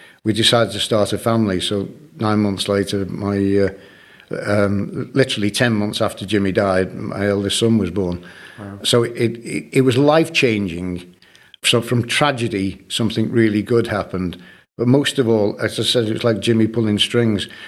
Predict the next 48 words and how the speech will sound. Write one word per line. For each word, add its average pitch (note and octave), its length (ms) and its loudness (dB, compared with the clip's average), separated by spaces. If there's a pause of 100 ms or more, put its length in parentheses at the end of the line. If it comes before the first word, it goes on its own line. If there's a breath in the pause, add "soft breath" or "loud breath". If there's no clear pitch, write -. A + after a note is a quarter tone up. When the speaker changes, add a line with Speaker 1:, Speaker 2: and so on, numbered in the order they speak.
(140)
Speaker 1:
because G#2+ 280 2
literally A#2 600 0
the G#2 120 -4
work A2+ 300 2
started G2+ 480 -4
flooding G#2 340 2
in. G#2+ 180 2
Speaker 2:
Do C3 80 0
you B2+ 40 4
still B2+ 220 2
feel A2+ 240 4
that's G#2 180 2
happening? A2 400 -4 (500)
Is A#2 140 -2
it A2 60 -2
something A2+ 180 4
you've G#2 160 0
carried G#2+ 280 2
with A#2+ 120 -2
you? F2+ 180 -6 (420)
Speaker 1:
I, D3+ 120 2 (120)
I E3 60 4
don't G#3 360 0
sort E3+ 160 4
of D3 140 4
think E3 220 2
of E3 100 4 (480)
a, - 260 -4
a A#2+ 40 0
bit D3 180 4
of C3+ 60 4
luck C#3 200 4
and A#2 80 -2
say, B2+ 160 4
"Well, B2 100 4
that's - 220 0
Jimmy C3 240 4
doing A#2 240 4
it A2 120 0
again." A2 580 2 (200)
But, - 320 2 (240)
you D#3 120 4
know, C#3 80 6
I, D3 100 2 (180)
I, C#3+ 160 0 (100)
I C#3+ 60 2
do F3+ 240 4
thank - 540 -4